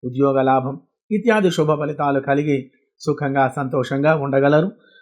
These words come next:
శుభం భూయాత్. ఈరోజు మీన రాశి ఫలితాలు. ఈరోజు వీరికి గురు చంద్రుల గ్రహం యొక్క వలన పుత్రలాభం, ధన వృద్ధి, వ్యవహారంలో, వ్యాపారంలో శుభ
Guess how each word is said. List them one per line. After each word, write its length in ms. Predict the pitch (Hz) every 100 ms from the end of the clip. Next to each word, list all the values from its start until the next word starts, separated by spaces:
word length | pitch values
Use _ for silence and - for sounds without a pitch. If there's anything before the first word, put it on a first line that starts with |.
| _
శుభం 380 | - - 117 123
భూయాత్. 460 | 117 127 127 127 - _ _ -
ఈరోజు 600 | 226 214 208 202 135 202
మీన 280 | 160 202 190
రాశి 300 | 156 143 151
ఫలితాలు. 520 | 139 131 139 139 135 - -
ఈరోజు 340 | 147 147 143
వీరికి 420 | 143 151 160 190 226 - - 147
గురు 140 | 208 220
చంద్రుల 420 | 180 180 175 160
గ్రహం 440 | 131 139 131 147
యొక్క 260 | 147 143 143 139 131
వలన 320 | 131 156 208 - _ _ _ -
పుత్రలాభం, 600 | 147 147 143 135 131 147 - -
ధన 240 | 156 147
వృద్ధి, 360 | 139 143 147 151 - _ _ _
వ్యవహారంలో, 640 | 165 202 202 214 214 196 180
వ్యాపారంలో 760 | 170 135 147 160 147 147 143
శుభ 220 | 135 139